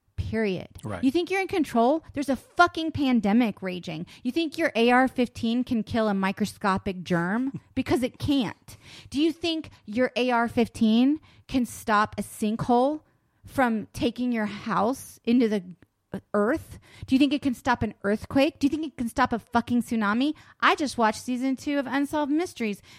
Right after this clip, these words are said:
Speaker 1: and there was a whole episode on the tsunami in Japan. And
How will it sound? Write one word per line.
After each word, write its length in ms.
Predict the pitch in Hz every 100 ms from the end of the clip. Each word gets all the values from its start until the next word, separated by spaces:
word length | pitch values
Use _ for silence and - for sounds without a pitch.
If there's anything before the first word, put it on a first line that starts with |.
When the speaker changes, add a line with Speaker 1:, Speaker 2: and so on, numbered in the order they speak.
| -
Speaker 1:
and 160 | 240 277
there 160 | 339
was 200 | 403 294
a 120 | 226
whole 220 | 233 262 285
episode 640 | 285 302 339 - 320 311
on 260 | 294 311 302
the 180 | 285 262 - - _
tsunami 800 | - - 320 330 381 359 208 185
in 100 | 247
Japan. 560 | 247 285 339 330 320 208
And 220 | 202